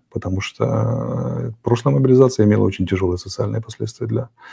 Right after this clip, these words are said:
в России и резко привело к количе-, к буквальному росту количества противников войны, людей, не одобряющих войну. Они по социально-политическим внутренним причинам не хотят идти на мобилизацию. А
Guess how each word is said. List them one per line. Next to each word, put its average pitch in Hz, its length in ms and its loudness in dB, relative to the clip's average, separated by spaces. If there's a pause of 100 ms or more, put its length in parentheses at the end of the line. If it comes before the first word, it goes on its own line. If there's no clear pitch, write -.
(200)
в 101 60 -4
России 180 320 2
и 113 220 6
резко 113 320 8
привело 98 360 6
к - 80 -2
количе-, 95 280 0
к - 100 -16
буквальному 92 580 6
росту 98 280 2
количества 90 460 -2
противников 87 560 -6
войны, 110 280 -4 (920)
людей, 95 260 8
не 95 100 8
одобряющих 87 540 2
войну. 113 180 -4 (340)
Они 113 220 6
по 147 100 6
социально-политическим 110 1400 4
внутренним 95 380 2
причинам 110 460 4
не 101 80 6
хотят 104 380 0
идти 101 180 -8
на 104 120 -4
мобилизацию. 107 680 -8 (960)
А 104 380 4